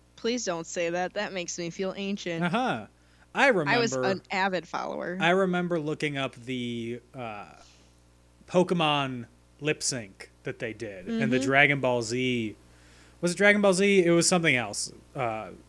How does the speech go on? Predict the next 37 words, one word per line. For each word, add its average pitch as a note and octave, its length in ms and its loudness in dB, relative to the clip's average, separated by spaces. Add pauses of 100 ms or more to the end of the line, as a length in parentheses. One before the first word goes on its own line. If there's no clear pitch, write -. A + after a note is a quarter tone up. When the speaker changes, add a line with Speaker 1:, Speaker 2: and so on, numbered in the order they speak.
(120)
Speaker 1:
don't G3+ 120 -12
remember. F3+ 300 -10
Speaker 2:
similar A2+ 560 -2
to B2 140 -12
that, F#2 280 -16
and B2 140 -14
being B2+ 160 -4
like, A#2+ 160 -10
"Oh, E3+ 160 0 (1000)
this G#3 380 4
is F#3 140 4
what D#3+ 200 4
being D#3+ 260 6
in C#3 100 -2
high C3 240 -2
school A2+ 360 -4
is A2+ 140 -8
like. A2+ 420 -10 (160)
I E3+ 120 6
can't E3+ 420 2
wait." F3+ 880 4 (2250)
Because C#3 460 -2 (280)
Speaker 1:
Pete B3 220 -6
Wentz A#3 420 -6
and F#3+ 140 -6
Anthony G3 440 -6
Padilla F3+ 480 -6
look E3+ 240 -8
very F3+ 340 -6
similar, G3 720 -8
or F#3 120 -4
at E3+ 120 -6
least F3+ 260 -10
did E3+ 260 -8
during F3 300 -10
that D#3+ 220 -10
time. F#3 540 -10